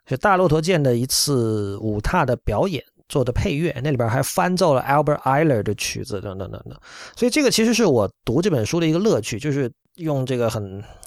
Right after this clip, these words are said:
呃，陈词滥调的话说，就是把珠子串起来了。就是我所接触到的这种 culture artifact，这种文化物件，或者说我曾经喜爱过的某本书、某个人、某个唱片，你会看见，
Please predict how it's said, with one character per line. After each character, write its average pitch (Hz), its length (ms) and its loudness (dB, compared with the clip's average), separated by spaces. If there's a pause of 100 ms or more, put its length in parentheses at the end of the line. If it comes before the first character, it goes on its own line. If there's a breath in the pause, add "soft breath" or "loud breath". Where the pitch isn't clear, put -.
(120)
呃， - 140 -14
陈 120 180 -6
词 160 80 -2
滥 147 140 0
调 151 120 2
的 120 80 2
话 117 160 0
说， 120 160 0
就 123 100 -2
是 113 140 -2 (120)
把 101 160 -2
珠 170 260 0
子 143 120 -4
串 - 280 -2
起 98 100 -8
来 - 180 -12
了。 - 120 -20
就 135 120 -8
是 131 180 -4 (340 loud breath)
我 120 540 2
所 107 520 0 (560)
接 226 160 4
触 202 200 -2
到 139 160 2
的 117 100 -2
这 120 140 -2
种 95 300 -2 (200)
culture 175 380 0
artifact， 143 580 -2
这 - 140 -8
种 113 120 -2
文 123 140 2
化 156 160 2
物 151 140 2
件， 123 340 -2
或 120 80 -4
者 113 100 -2
说 117 100 0
我 120 100 -2
曾 113 160 -4
经 143 180 -2
喜 - 280 0
爱 143 140 4
过 123 200 2
的 98 440 -2
某 107 140 -2
本 113 160 0
书、 139 300 2
某 113 160 0
个 117 60 0
人、 117 360 4
某 120 100 0
个 110 60 -2
唱 131 200 -2
片， 135 360 0
你 113 80 -4
会 117 100 -2
看 135 220 -4
见， 117 200 0